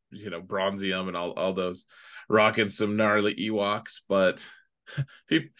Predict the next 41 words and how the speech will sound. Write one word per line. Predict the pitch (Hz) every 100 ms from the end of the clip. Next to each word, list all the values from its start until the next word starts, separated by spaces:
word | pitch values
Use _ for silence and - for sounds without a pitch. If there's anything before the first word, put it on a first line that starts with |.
| _
people | - 139 131
at | 107
that | 110
level, | 104 98 95
may-, | 120 123 -
maybe | 127 123
they | 113 113
have | 113 113 113
great | 117 107
mods | 113 110 110
for | 120 113
'em | 110
as | 98
well. | 98 101 123 - _ - _
I | 110
don't, | - -
I |
don't | 107
know. | 87 69 -
Like, | 85
if | 95 -
that's | 95 95
your | 98 87
fiercest | 104 92 - 95 -
team, | 101 87 78
it's, | - - _
it's | -
a | 71
little | 73
bit, | 147 60 64 - _ _
uh, | 98 - 80 - - -
anticlimactic. | 110 98 95 - 98 92 - -
It's | 92
like, | 123 98 - - - -
when | 95 120
that's | 175 202
your | 185
worst | 175 170 - - -
team | 127 143 151
on | 117 117
defense | 104 107 131 139 160 - -